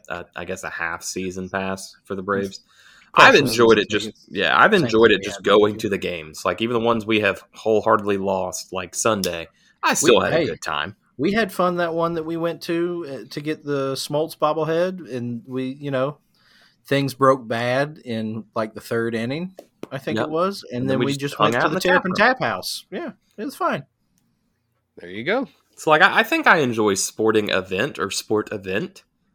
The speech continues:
Speaker 1: almost more than I enjoy watching the sport.
Speaker 3: Yeah, see, I, I think a lot of people are the other way.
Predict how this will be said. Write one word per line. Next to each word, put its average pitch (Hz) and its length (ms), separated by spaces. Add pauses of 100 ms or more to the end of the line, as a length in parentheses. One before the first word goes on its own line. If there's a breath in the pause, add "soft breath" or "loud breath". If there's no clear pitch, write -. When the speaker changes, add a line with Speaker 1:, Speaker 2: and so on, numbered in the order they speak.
(340)
Speaker 1:
almost 135 460
more 110 200
than 104 120
I 98 140
enjoy 95 440
watching 92 500
the 85 100
sport. - 460 (1800)
Speaker 3:
Yeah, 262 240
see, 190 180
I, - 380
I 127 40
think 180 180
a 120 60
lot 110 180
of 113 80
people 110 240
are 95 80
the 87 140
other 98 200
way. 117 300